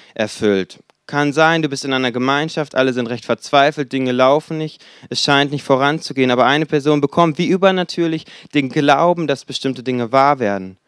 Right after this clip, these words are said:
Und er kann andere ermutigen, er kann sicher und selbstbewusst vorangehen. In anderen Worten, Kraft weitergeben. Mit der Gabe der Heilung kann die ursprüngliche göttliche Schöpfungsordnung wiederhergestellt werden.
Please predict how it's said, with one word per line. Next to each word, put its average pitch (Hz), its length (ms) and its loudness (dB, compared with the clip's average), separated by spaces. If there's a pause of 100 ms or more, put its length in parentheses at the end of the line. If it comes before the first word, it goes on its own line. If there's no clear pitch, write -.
(360)
Und 127 120 -2
er 131 80 4
kann 139 220 0
andere 131 240 0
ermutigen, 143 540 -2
er 120 100 -6
kann 135 340 -4 (720)
sicher 143 520 -2
und 117 80 -10
selbstbewusst 123 480 -2
vorangehen. 95 680 -2 (500)
In - 60 -12
anderen 120 240 0
Worten, 120 320 4
Kraft 123 380 -6
weitergeben. 95 560 -2 (1300)
Mit 131 100 0
der 139 100 6
Gabe 147 240 8
der 131 160 4
Heilung 165 400 6
kann 139 160 -2
die 131 80 -4
ursprüngliche 147 680 -2
göttliche 151 520 2
Schöpfungsordnung 113 720 -4
wiederhergestellt 104 720 -2
werden. 95 300 -4